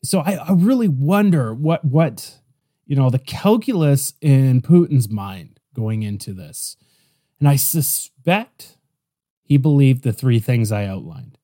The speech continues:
I suspect he thought his military was more capable. There were reports that he was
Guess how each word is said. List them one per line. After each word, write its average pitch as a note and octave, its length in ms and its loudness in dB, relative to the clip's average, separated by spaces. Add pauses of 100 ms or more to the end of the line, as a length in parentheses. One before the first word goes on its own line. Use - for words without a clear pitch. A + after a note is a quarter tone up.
(300)
I B2 120 -2
suspect - 720 -6
he C3+ 140 0
thought D3+ 440 0
his D3 160 -2
military C#3+ 580 0
was A#2+ 160 -2
more A2 200 -4
capable. E3+ 600 0
There G#2+ 300 -4
were B2+ 500 2
reports F3+ 760 -2
that A2 180 -4
he A2+ 120 -8
was G2 480 -10